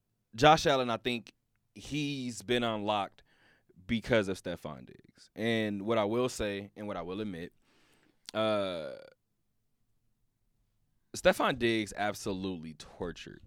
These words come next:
the Packers. And I continue to say the Packers have been blessed by Detroit not knowing how to run their organization.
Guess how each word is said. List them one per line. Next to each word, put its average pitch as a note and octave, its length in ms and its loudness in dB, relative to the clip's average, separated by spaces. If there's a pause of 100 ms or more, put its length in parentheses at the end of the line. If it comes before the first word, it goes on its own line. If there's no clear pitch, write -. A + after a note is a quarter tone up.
the E2+ 100 -12
Packers. - 460 -14 (1200)
And C3+ 680 6 (720)
I C3 120 4
continue E3+ 640 -4
to F#3+ 80 2
say B2+ 340 -2 (760)
the A#2 160 0
Packers E3+ 800 0 (1300)
have B2+ 320 2
been A#2 200 2
blessed G#2+ 680 0 (520)
by F#2+ 760 2
Detroit G#2+ 800 -2 (100)
not G2 340 -6
knowing G2 300 -6
how F#2+ 120 -6
to F2 80 -4
run F2 200 -6
their E2+ 140 -8
organization. D#2+ 600 -14